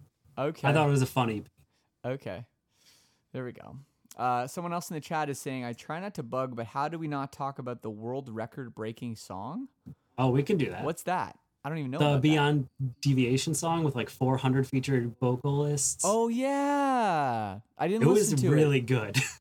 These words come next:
Speaker 1: It's really good. Oh, that's, that's,
Speaker 2: Yeah.
Speaker 1: yeah, of course. We talked about it last week. And I think with, I always, I look back at the episode and we talked about so much stuff.
Speaker 2: It's
Speaker 1: And
Speaker 2: called,
Speaker 1: I
Speaker 2: it's podcast amnesia.
Speaker 1: Yeah, it, it kinda is. And then I will, I will listen. I'll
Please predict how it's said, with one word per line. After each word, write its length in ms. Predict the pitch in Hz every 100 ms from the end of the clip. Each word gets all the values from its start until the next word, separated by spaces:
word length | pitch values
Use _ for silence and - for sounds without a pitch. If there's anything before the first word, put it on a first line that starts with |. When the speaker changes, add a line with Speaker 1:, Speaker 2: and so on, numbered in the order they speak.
| _ -
Speaker 1:
It's 160 | 190 254
really 220 | 294 311
good. 340 | 320 320 165
Oh, 120 | 127 196
that's, 220 | 196 -
that's, 200 | 214 165
Speaker 2:
Yeah. 240 | 131 131 - - -
Speaker 1:
yeah, 160 | 294
of 140 | 202 -
course. 340 | 254 226 -
We 60 | 175
talked 180 | 185
about 180 | 190 196
it 40 | 170
last 340 | 175 175 -
week. 220 | 180 135
And 180 | 135 139 - - _ _
I 60 | 147
think 200 | 240 240
with, 100 | 311 -
I 80 | 180
always, 460 | 185 214 160 - - - _
I 100 | 143
look 220 | 180 202
back 240 | 165 165 165
at 80 |
the 80 | 160 -
episode 420 | 127 143 151 147
and 60 | 139
we 60 |
talked 240 | 123 147 151
about 160 | 147 -
so 140 | 143
much 180 | 123 -
stuff. 340 | - 120 135 _ _ _ _ _
Speaker 2:
It's 100 | 143
Speaker 1:
And 120 | 131 196
Speaker 2:
called, 100 | -
Speaker 1:
I 40 |
Speaker 2:
it's 100 | 139
podcast 520 | - 147 135 147 139
amnesia. 360 | 120 107 104 - _ - _ _
Speaker 1:
Yeah, 220 | 170 220
it, 160 | 160 175
it 140 | 170 -
kinda 260 | 208 247 180
is. 280 | 190 123 110
And 180 | 143 151
then 120 | 160
I 160 | 151
will, 280 | 147 147 143
I 140 | - 131
will 420 | 135 131 123 -
listen. 320 | 143 151 - -
I'll 260 | 131 127